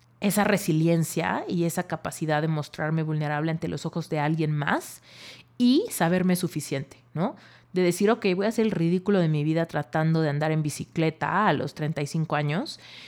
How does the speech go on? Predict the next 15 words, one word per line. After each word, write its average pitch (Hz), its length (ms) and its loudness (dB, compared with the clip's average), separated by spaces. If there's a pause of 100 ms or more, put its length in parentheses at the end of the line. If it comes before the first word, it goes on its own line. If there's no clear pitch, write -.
(220)
y 262 520 4
voy 196 200 4
a 196 60 6
llorar 190 520 8
y 202 80 2
me 185 100 4
voy 175 140 4
a 180 80 0
caer, 180 420 0
me 185 120 4
voy 180 100 4
a 180 40 2
raspar 170 340 0
las 170 160 2
rodillas 196 640 0